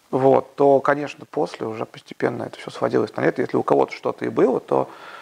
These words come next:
все это было, ну, вот так, аккуратненько. Аккуратненько. Э, но процесс был медленным. Это произошло не сразу. Это не то, что вот прогремела реформация,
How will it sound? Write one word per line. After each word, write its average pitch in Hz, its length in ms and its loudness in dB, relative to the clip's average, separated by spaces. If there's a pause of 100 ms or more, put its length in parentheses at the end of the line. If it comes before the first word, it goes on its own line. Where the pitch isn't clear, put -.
(140)
все - 200 0
это 151 180 0
было, 127 420 2 (140)
ну, 127 140 -6
вот 113 260 -6 (1400)
так, - 240 -12
аккуратненько. 135 560 2 (1300)
Аккуратненько. - 580 2 (1080)
Э, 147 360 8 (960)
но 180 160 4
процесс - 320 4
был 202 140 4
медленным. 123 440 -2 (720)
Это - 180 2
произошло 165 400 2
не 190 180 -2
сразу. 156 440 2 (200)
Это - 140 -14
не 160 80 -6
то, 165 140 -4
что 131 140 -4
вот - 160 -8
прогремела 143 440 4
реформация, 196 800 2